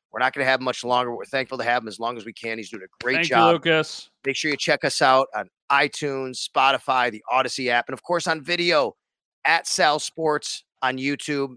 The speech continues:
Speaker 1: Matt, the YouTube channel's blown up. I got a lot of things going on there, and this is one of 'em. So I appreciate everybody coming by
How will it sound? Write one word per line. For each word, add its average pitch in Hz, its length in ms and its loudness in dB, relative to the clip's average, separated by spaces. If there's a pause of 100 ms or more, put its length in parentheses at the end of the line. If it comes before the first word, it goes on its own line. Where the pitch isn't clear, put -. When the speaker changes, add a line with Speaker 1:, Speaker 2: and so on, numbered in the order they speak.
Speaker 1:
Matt, 143 300 0
the 127 100 -8
YouTube 143 300 -8
channel's 143 260 -4
blown 135 280 -4
up. 135 120 -2
I 131 60 -2
got 123 100 -4
a 120 40 -6
lot 135 160 2
of 135 60 -8
things 143 160 -8
going 135 200 -4
on 135 160 0
there, 135 160 -4
and 117 140 -12 (200)
this 143 140 -4
is 123 100 -10
one 127 140 -4
of 104 80 -8
'em. 95 100 -10
So 107 180 -6
I 107 40 -2
appreciate 131 380 -6
everybody 120 260 -6
coming 117 240 -10
by 110 260 0